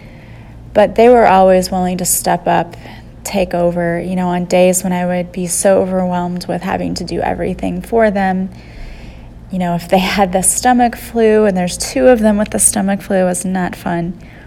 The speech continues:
You know, as soon as my mom got home from work, she would rush over and come and get one of them at least, and sometimes both of them, and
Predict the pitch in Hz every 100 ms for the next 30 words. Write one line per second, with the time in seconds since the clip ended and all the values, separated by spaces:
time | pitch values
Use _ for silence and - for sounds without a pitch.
0 | - - - - - - 190 180 - 214
1 | 196 190 185 175 180 180 - 190 175 180
2 | 170 156 - - 180 175 - 220 190 -
3 | - 180 175 170 170 185 190 175 175 -
4 | 180 175 175 180 175 - - 185 - -
5 | 87 185 - - - - - - - 190
6 | 185 185 175 180 175 196 175 175 170 165
7 | 160